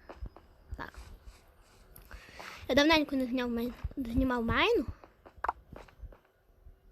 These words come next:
Того у цьому відео, по-моєму, якраз тема підійде. Так.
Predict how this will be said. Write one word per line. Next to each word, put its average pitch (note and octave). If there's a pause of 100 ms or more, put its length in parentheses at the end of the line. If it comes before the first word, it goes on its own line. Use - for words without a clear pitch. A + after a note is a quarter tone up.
(1000)
Того D4+
у C#4
цьому D#4+
відео, D4+ (1120)
по-моєму, D4+
якраз C#4+
тема B3 (1400)
підійде. A3 (2000)
Так. C4+